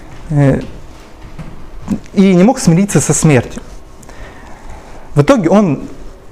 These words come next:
захотел спуститься в Аид и, э, вызволить оттуда Эвридику. Он с помощью своих умений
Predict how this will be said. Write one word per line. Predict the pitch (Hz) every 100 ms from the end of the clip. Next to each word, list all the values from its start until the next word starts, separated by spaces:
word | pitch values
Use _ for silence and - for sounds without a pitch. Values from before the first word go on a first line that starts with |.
| - -
захотел | 156 143 175 170 160
спуститься | - 180 - 165 - 131
в |
Аид | 139 220 277 - - - - - -
и, | 170 185 170 - - - - - - - -
э, | - 139 - - - - -
вызволить | 160 190 135 127 -
оттуда | - 202 175 143 131 - - -
Эвридику. | 143 135 151 147 143 - - - - - - - - - - - - - -
Он | 175
с | -
помощью | 190 185 151 - 143
своих | - 160 165 - 160
умений | 160 170 147 120 123